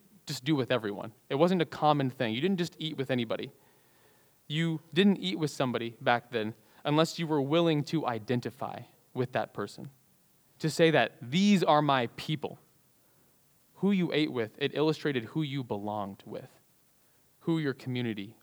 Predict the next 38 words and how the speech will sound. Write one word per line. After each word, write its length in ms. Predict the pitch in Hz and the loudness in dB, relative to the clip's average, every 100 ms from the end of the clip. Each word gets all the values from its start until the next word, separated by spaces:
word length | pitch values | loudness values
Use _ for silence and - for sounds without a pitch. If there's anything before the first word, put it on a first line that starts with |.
| - | -8
was. 420 | 104 101 - - _ _ _ _ _ _ _ - | -6 -6 -12 -20 _ _ _ _ _ _ _ -8
And 100 | 135 | -2
we 100 | 151 | 0
can 160 | 160 139 | 0 0
think 180 | 147 143 | 0 2
of 180 | 131 120 | 2 2
the, 220 | 120 110 | -2 0
those 220 | 123 117 | -2 -4
cafeteria 680 | - 143 139 127 143 131 104 | -2 -2 -2 -2 0 0 -2
scenes, 320 | - 110 101 | -4 -6 -2
right, 220 | 110 110 - | -2 -2 -2
in, 80 | 120 | -6
like, 140 | 107 | -4
a 60 | 104 | -2
high 140 | 117 | -4
school 420 | 113 - 117 113 - | -4 -4 -4 -4 -4
movie, 340 | 123 123 135 - 143 | -4 -4 -8 -10 -12
<laughs> 200 | _ - | _ -6
you 100 | 135 | 0
know, 120 | 123 | 2
where 140 | 123 123 | 2 0
the 80 | |
new 180 | 117 139 | -2 -4
kid 220 | 139 151 | -2 -2
is, 160 | 127 - - | -2 -6 -6
is 100 | 139 | -6
coming 340 | - 156 147 143 | 0 0 2 0
in 100 | 131 | 0
and 80 | |
trying 200 | 127 139 | 2 2
to 60 | 135 | 2
find 180 | 143 127 | 0 -2
a 40 | |
place 200 | - 135 | 0 -2
to 100 | - | -2
eat 140 | 147 147 | -8 -2
lunch. 380 | 120 156 - - - - - - | -2 -2 -6 -18 -20 -20 -18 -4
<laughs> 100 | 226 | -4